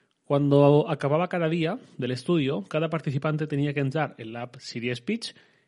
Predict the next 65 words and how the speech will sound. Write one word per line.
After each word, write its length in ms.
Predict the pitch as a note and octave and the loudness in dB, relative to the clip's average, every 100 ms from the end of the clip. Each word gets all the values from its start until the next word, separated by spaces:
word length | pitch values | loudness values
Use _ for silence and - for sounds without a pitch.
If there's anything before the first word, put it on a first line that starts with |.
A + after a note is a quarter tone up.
| - | 0
y 60 | C#3+ | 4
ahí 80 | |
le 80 | F3 | 6
aparecían 480 | E3+ E3 - F3 F3 | 4 2 2 0 0
todos 240 | - D#3+ | 0 2
los 220 | E3 - E3+ | 0 0 0
audios 340 | E3+ D3 C#3 | 0 0 0
de 80 | C3 | 0
sus 180 | C3 - | -2 -2
consultas 520 | C3 D3 C#3+ D3 C#3 | -4 -2 -4 -2 -4
a 60 | |
Siri 260 | C3+ E3+ D#3 | -4 -6 -4
de 100 | C3 | -4
ese 180 | B2 A2+ | -6 -8
día. 300 | G#2+ - - _ _ _ | -12 -14 -20 _ _ _
Podían 280 | - B2 A#2+ | -4 -2 -2
escucharlo 440 | A#2+ C#3 C#3 C#3 C3+ | -2 -4 -2 0 0
de 80 | D#3+ | 2
nuevo 400 | F#3 E3+ G3 _ | 2 0 -4 _
y 120 | D#3+ | -2
si 80 | D3 | 0
estaban 260 | C3+ D3+ D#3 | 0 -2 -2
de 60 | |
acuerdo 280 | C#3+ F3 C#3 | -2 0 0
en 60 | A2 | -2
que 100 | A#2 | -4
ese 160 | - | -2
audio 220 | D3+ B2+ | -2 -2
fuese 220 | - B2+ C3+ | -4 -6 -4
compartido 460 | C#3+ C#3 C#3 E3 | -4 -4 -4 -2
con 140 | F3+ F3+ | -2 -2
Siri, 380 | E3+ D3+ G#3 - | -2 -4 -8 -14
con 140 | - C3+ | -10 -8
Apple, 340 | C3+ D3 F#3+ _ - | -6 -6 -8 _ -6
lo 140 | D3 | -2
enviaban. 540 | C3 B2 A2+ A2 - - _ _ _ _ _ _ | 0 0 -4 -6 -12 -20 _ _ _ _ _ _
Y 80 | C#3 | 0
además, 340 | C#3 D#3 F#3+ | 2 2 0
para 140 | - C#3+ | 0 0
enviar 220 | C3+ C#3+ | 2 0
cada 180 | D#3 D#3+ | 0 0
audio 240 | E3+ D#3+ | 0 2
había 160 | C#3+ C3+ | 2 0
que 60 | |
hacer 200 | C3+ C#3+ | -2 -2
una 120 | D3 C#3 | -2 -2
especie 280 | - C#3 | -4 -4
de 100 | C#3 | -4
proceso 380 | C#3 B2+ C#3 - | -4 -2 -4 -2
de 80 | C3+ | -4
doble 180 | C3 C3+ | -2 -4
confirmación, 760 | C3 - A#2+ A#2+ - D#3+ E3+ | -6 -8 -8 -6 -2 0 -2
como 200 | E3+ B2+ B2+ | -6 -6 -4
un 40 | |
doble 200 | B2 C3 | -4 -4
check, 280 | C#3+ D#3 D#3 | 0 0 0
para 160 | C#3 | -2
evitar 280 | C#3 C3+ C#3+ | -2 -2 -6
que 80 | C3 | -4
alguien 160 | B2+ B2+ | -6 -4
pudiese 260 | B2+ B2+ | -4 -4
enviar 220 | B2 A#2+ | -2 -2
audio 200 | A#2+ C3 | -2 -2
sin 200 | C#3+ C3 | -4 -6
querer, 320 | A#2 A#2 G#2+ | -6 -4 -6